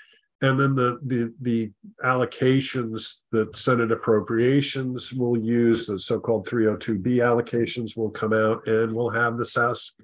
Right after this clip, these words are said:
uh, the Senate Armed Services Committee, um, complete its markup of the National Defense Authorization Act. So there's a lot going on this week in Washington. Uh, much as, uh,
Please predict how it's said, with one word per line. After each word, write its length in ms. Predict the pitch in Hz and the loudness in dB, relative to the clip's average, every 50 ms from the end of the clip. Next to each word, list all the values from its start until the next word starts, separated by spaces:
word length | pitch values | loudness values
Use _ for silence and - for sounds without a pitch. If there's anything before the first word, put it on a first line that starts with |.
| - - | -10 -6
uh, 140 | 117 117 117 | -4 -4 -4
the 100 | 117 107 | -4 -4
Senate 240 | - - 127 123 | -2 -2 0 2
Armed 220 | 127 127 123 127 131 | 2 2 2 2 2
Services 480 | - - 143 135 127 127 - - 135 | 2 2 0 2 0 -2 -4 -6 -8
Committee, 500 | - - - - - - 202 156 - - - - - - - - - - _ _ - - | -8 -10 -6 -2 -2 0 0 0 -2 -4 -8 -14 -16 -14 -16 -16 -18 -20 _ _ -8 -2
um, 640 | 147 131 123 123 123 120 117 110 127 113 110 156 139 - | 0 2 4 4 4 4 4 2 0 -4 -8 -12 -8 -2
complete 420 | - 127 - - 147 135 139 135 - | -2 -2 0 2 2 2 2 4 4
its 240 | 196 220 220 - - | 4 4 4 2 0
markup 500 | 139 127 113 110 - - 117 101 - - | 2 2 2 2 0 -2 -6 -6 -4 -8
of 100 | 113 98 | -6 -6
the 80 | 104 | -2
National 480 | 101 110 107 101 101 - - 117 101 95 | 0 2 2 2 0 -2 -6 -8 -6 -6
Defense 400 | 95 90 - 104 98 92 - - | -6 -6 -6 -6 -6 -4 -4 -4
Authorization 800 | 101 95 92 - 110 98 92 87 - 101 90 87 - - 92 92 90 | -4 -4 -2 -2 -2 -4 -4 -4 -4 -4 -4 -4 -6 -6 -8 -8 -8
Act. 100 | 87 - | -8 -4
So 160 | - 120 113 | -2 0 2
there's 220 | 120 131 127 - | 2 2 2 4
a 40 | 131 | 4
lot 460 | 110 110 113 123 131 127 131 139 135 - | 4 4 4 4 4 4 2 0 0 0
going 280 | 143 127 120 120 117 | -2 0 0 0 0
on 180 | 113 110 107 107 | 0 0 -2 -2
this 180 | 107 104 - | -4 -6 -8
week 220 | - 110 107 95 - | -8 -8 -8 -6 -6
in 120 | 101 101 | -6 -4
Washington. 680 | 101 98 98 104 104 101 - - - 110 101 95 98 92 - - - - - - _ _ | -2 0 0 0 -2 -2 -6 -6 -4 -4 -4 -4 -6 -10 -14 -20 -20 -20 -20 -20 _ _
Uh, 240 | 113 107 104 101 101 92 | -4 -2 -2 -2 -4 -4
much 360 | 110 110 120 120 113 - - | -2 2 2 2 2 2 0
as, 300 | 117 113 110 107 98 - | 2 2 2 2 0 -2
uh, 360 | 117 117 113 110 104 104 104 | -2 0 2 2 2 2 0